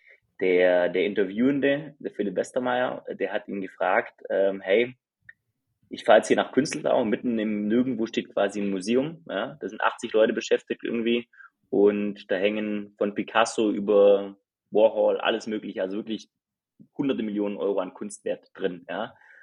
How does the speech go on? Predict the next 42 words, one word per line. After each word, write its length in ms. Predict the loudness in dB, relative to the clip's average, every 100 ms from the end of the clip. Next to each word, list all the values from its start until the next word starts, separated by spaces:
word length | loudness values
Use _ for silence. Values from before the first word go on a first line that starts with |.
| _ -4
Und 160 | -2
es 60 | -2
ist 140 | -6
für 100 | -4
jeden, 460 | 0 2 0 -6 -16 _
der 100 | 0
dort 180 | 0 0
wohnt 240 | -2 -2 -4
und 80 |
auch 120 | -8 -6
für 60 |
die 80 | -4
Mitarbeiter 400 | 0 2 4 2
frei 160 | 0 -2
zugänglich. 480 | -2 -6 -6 -16 _ _ _
Warum 220 | 0 2 2
machst 260 | 0 -2
du 40 | -8
sowas?“ 300 | -8 -8 -16 _ _ _
Hat 160 | 2 4
ja 60 |
keinen 300 | 2 4 2
Unternehmenswert, 1200 | 2 0 2 2 0 -4 -10 -4 2 2 2 0
ja. 220 | 2 4
Du, 160 | 2 -4
du 20 |
schaffst 520 | -6 -4 -4 -4 -14 -4
dadurch 300 | -2 -2 -4
ja 80 | -8
kein, 580 | -6 -2 0 -2 -8 _ _ _ _ _ _ _
kein 240 | -4 4
Revenue 460 | 4 4 2 0 -2
in 80 | -2
irgendeiner 340 | -4 -4 -4
Art 100 | -2
und 80 | 2
Weise, 280 | 0 0 -8
sondern 240 | -8 -6
die 60 | -8
Kunst 360 | -6 -8 -8 -8
hängt 240 | -8 -6
da, 220 | -14 -14